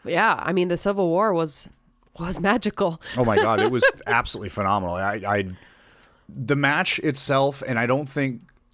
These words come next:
Speaker 2: the past, like, five or six Bloodline matches have really been focused around the match itself. The
Speaker 1: Yeah,
Speaker 2: match has
Speaker 1: the
Speaker 2: been
Speaker 1: actual
Speaker 2: supposi-,
Speaker 1: wrestling.
Speaker 2: or suppository. The match has been supplementary to the storyline. And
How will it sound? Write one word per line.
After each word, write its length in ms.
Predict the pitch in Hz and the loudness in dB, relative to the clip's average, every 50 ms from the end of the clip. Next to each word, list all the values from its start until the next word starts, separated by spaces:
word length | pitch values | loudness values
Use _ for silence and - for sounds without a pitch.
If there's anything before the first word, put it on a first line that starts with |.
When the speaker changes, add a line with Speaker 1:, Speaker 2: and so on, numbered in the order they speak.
| _ - | _ -16
Speaker 2:
the 140 | 117 117 113 | -12 -10 -8
past, 380 | - - 123 120 120 - - | -4 -2 -2 -2 -2 0 0
like, 180 | 120 110 101 - | 0 0 0 -2
five 300 | - - 117 113 123 113 | -2 -2 0 0 0 0
or 60 | 113 | -2
six 240 | - - 113 104 - | -2 -2 -4 -4 -4
Bloodline 420 | - - 110 101 95 101 101 98 92 | -2 -2 0 0 0 -2 -2 -2 -2
matches 440 | 92 92 98 104 - 113 107 92 90 | -2 -2 -2 -2 -2 -4 -4 -4 -4
have 200 | 104 92 90 92 | -8 -6 -4 -2
really 200 | 101 104 101 95 | -2 0 0 -2
been 200 | 85 101 95 90 | -2 -4 -6 -6
focused 460 | - - 95 95 - 95 90 - - | -6 -6 -6 -6 -4 -6 -8 -8 -10
around 420 | 87 87 87 90 90 87 85 85 - - - - _ _ | -10 -10 -8 -8 -8 -8 -10 -12 -16 -18 -20 -20 _ _
the 100 | - 90 | -12 -10
match 320 | 85 87 82 82 82 - 87 | -8 -8 -8 -8 -10 -10 -12
itself. 360 | 80 - - 92 82 69 67 | -12 -10 -8 -8 -8 -8 -8
The 80 | - - | -6 -2
Speaker 1:
Yeah, 100 | 180 190 | 0 2
Speaker 2:
match 180 | 185 165 131 | 2 2 2
has 100 | 123 117 - | 0 0 0
Speaker 1:
the 60 | 175 | 0
Speaker 2:
been 80 | - - | 2 2
Speaker 1:
actual 380 | 170 170 165 - 185 170 160 170 | 2 2 2 0 0 0 2 2
Speaker 2:
supposi-, 40 | |
Speaker 1:
wrestling. 480 | 170 160 170 165 - 170 165 170 170 - | 2 2 2 0 0 -2 -2 0 0 0
Speaker 2:
or 120 | 180 - | -2 -4
suppository. 680 | - - 82 - - 76 76 78 82 - 87 85 87 82 - - - - - - - | -6 -8 -10 -10 -12 -10 -10 -10 -10 -6 -4 -2 -2 -4 -4 -8 -18 -18 -14 -6 -4
The 80 | 120 107 | -4 -4
match 380 | 135 151 151 135 139 156 - | -4 -2 0 0 2 0 0
has 120 | 170 143 123 | -2 -2 -2
been 160 | 135 117 113 | -2 -2 -2
supplementary 760 | - - - 151 139 - 120 117 110 107 104 101 98 92 90 - - - - _ _ - | 0 0 0 0 0 0 0 0 0 0 2 2 0 0 -2 -6 -12 -20 -20 _ _ -6
to 100 | - 107 | -4 -4
the 100 | 98 92 | -4 -4
storyline. 800 | - - - 123 113 110 101 95 92 85 85 82 78 76 73 69 - - - _ _ _ _ - | -4 -4 -2 0 2 2 2 0 0 -2 -4 -4 -6 -8 -12 -14 -18 -20 -20 _ _ _ _ -10
And 600 | 101 98 95 98 98 95 92 92 90 87 87 - | -8 -6 -4 -4 -4 -4 -4 -6 -6 -8 -8 -12